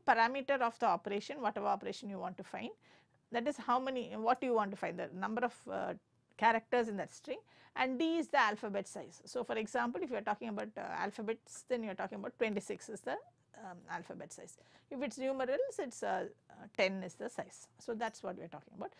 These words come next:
So, D M, size of the string that you actually want to use in the,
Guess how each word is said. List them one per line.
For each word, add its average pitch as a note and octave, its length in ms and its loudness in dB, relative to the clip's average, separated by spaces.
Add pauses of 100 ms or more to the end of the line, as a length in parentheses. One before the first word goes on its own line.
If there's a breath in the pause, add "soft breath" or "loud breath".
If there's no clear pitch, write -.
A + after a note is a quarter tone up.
(240 loud breath)
So, D4 100 0
D G#3+ 280 4
M, - 60 -2 (520)
size D#4 380 8
of E4 240 8
the F4+ 80 4 (140)
string D#4 400 -2
that C4+ 140 4
you A3+ 60 0
actually G#3+ 340 2
want A3+ 380 0
to F#3+ 260 -2
use A#3 300 0
in A3 180 0
the, F#3 160 2